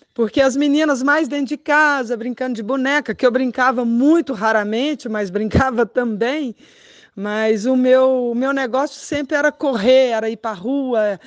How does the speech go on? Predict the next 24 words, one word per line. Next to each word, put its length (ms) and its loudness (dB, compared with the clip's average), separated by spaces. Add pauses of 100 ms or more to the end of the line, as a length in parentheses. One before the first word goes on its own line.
(240)
jogar 360 0
bola, 460 4
subir 320 -8
nas 300 -4
árvores. 680 -4 (520)
E, 580 0
e 140 4
esse 320 0
foi 160 2
meu 160 2 (100)
início 320 0
com 140 -6
esporte, 640 -4
né? 240 -4 (400)
E 140 4
de 240 4
repente, 580 -4
lá 160 -2
na 140 -4
rua 260 -2
da 140 -2
minha 180 -4
casa, 400 0
que 340 -2